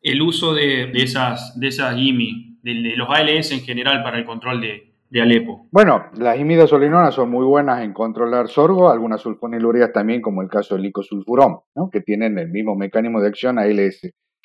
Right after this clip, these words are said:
Speaker 2: El tema está en, el problema va a radicar en que si hemos perdido el, el glifosato, si empezamos a perder graminicidas, que son A C C A, y empezamos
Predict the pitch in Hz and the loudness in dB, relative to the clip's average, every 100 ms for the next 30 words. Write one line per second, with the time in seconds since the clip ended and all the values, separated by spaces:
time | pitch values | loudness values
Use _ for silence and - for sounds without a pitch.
0 | _ - _ _ 110 - 202 240 - 190 | _ -20 _ _ -10 -2 2 2 2 6
1 | 185 175 - _ _ 135 143 165 170 _ | 6 6 0 _ _ -4 -2 -2 -4 _
2 | _ - _ 131 117 - 151 175 220 254 | _ -20 _ -4 -4 0 4 4 4 2
3 | 214 151 165 151 151 151 151 165 165 156 | 0 2 2 2 0 -2 -2 0 0 -2
4 | 139 143 151 151 139 - _ _ _ _ | -4 2 6 6 2 -8 _ _ _ _
5 | _ _ 120 131 131 135 131 - 151 214 | _ _ -6 0 2 2 -4 -4 0 2
6 | 254 247 226 - 143 131 127 - 123 117 | 6 8 8 4 0 0 -2 -6 -6 -6
7 | 110 - 113 127 135 147 151 131 - 87 | -10 -14 -8 -6 -2 -2 2 0 0 -12
8 | - _ _ _ 117 120 135 131 185 208 | -14 _ _ _ -4 -2 -2 2 2 2
9 | 170 147 - 135 135 151 139 123 123 127 | 2 0 2 4 6 6 4 0 0 0
10 | 131 131 143 107 90 104 - 113 117 127 | -4 0 2 2 0 -8 -8 -6 -4 -6
11 | 113 131 113 92 87 _ _ _ _ 110 | 2 2 2 -2 -10 _ _ _ _ -6
12 | 135 151 - 190 214 208 | -2 -2 0 -2 0 -2